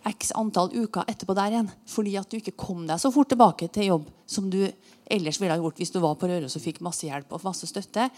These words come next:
Og det der var liksom gjennomgående over hele linja. Og det er så, unnskyld uttrykket, altså nesten barnslig, at du setter ideologi før kvalitet og før det å kunne løfte blikket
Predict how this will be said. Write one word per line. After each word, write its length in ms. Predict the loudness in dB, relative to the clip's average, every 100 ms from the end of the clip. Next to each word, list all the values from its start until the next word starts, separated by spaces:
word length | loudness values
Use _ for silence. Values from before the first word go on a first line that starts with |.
| -14 -20 -20 _ _ _ -4
Og 100 | -2
det 60 | 2
der 640 | 0 -2 -12 -14 -8 -6 0
var 160 | 2 2
liksom 240 | 2 2 6
gjennomgående 720 | 6 6 2 0 -2 -4 -6 -6
over 160 | -6
hele 320 | -4 -4 -4 -4
linja. 240 | -6 -6 -10 _ _ -20 -6
Og 220 | -4 -2
det 140 | -4 -4
er 240 | -2 -2
så, 160 | -2 -2 -4 _ _ _ -20
unnskyld 480 | -6 -6 -4 -6 -6
uttrykket, 400 | -4 -4 -4 -8
altså 160 | -8 -8
nesten 320 | -8 -6 -4
barnslig, 560 | -2 -4 -4 -4 -4 -4
at 160 | -6 -4
du 80 | -6
setter 480 | -6 -4 -4 -4 -4
ideologi 640 | 0 0 0 -2 -2 2 2 0 -14 -20 -20 _ _
før 540 | -4 2 4 4 0
kvalitet 800 | -6 -8 -6 -6 -4 -2 -2 -4
og 80 | -6
før 380 | -4 0 2 2 0 -14 _ -6
det 260 | -2 -2 -2
å 60 | -6
kunne 200 | -4 -4 -4
løfte 280 | -6 -8 -8
blikket 480 | -10 -6 -6 -6